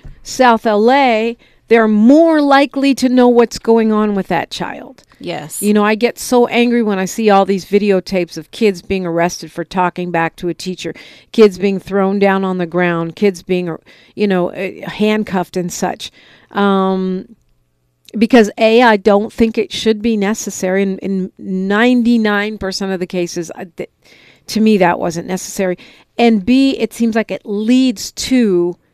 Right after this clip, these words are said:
Speaker 1: that juvenile hall experience.
Speaker 2: Exactly. If you, if you approach someone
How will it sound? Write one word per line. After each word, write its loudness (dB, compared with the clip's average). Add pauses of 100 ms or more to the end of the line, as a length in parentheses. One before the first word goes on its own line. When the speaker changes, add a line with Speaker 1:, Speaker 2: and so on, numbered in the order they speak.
(260)
Speaker 1:
that 0
juvenile -2
hall -6
experience. -16 (160)
Speaker 2:
Exactly. -10
If -16
you, -8
if -10
you -8
approach -4
someone -6